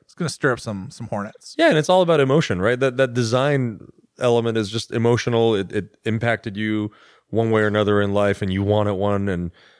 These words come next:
Speaker 2: maybe you got one. But I promise you, if you get on an original M nine hundred Monster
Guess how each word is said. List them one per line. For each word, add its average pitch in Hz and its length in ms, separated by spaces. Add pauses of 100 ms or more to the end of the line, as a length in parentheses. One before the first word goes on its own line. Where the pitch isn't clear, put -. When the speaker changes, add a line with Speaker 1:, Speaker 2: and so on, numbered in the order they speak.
(140)
Speaker 2:
maybe 110 180
you 107 140
got 104 240
one. 101 240
But 95 300
I 131 100
promise 151 600
you, 202 140
if - 220
you 113 100
get 123 220
on 123 120
an 104 100
original 107 600
M 107 180
nine 101 200
hundred 95 340
Monster 92 540